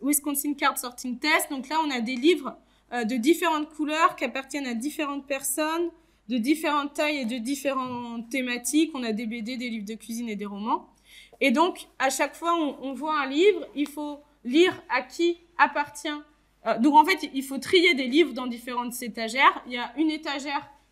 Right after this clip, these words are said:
qui appartient à trois, enfin, chaque, il y a trois personnes, chaque personne a une étagère.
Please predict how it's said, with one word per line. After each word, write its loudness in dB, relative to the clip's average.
qui -4
appartient -8
à -8
trois, -10
enfin, -16
chaque, -10
il -10
y -6
a -8
trois -4
personnes, -8
chaque -10
personne -12
a -12
une -10
étagère. -6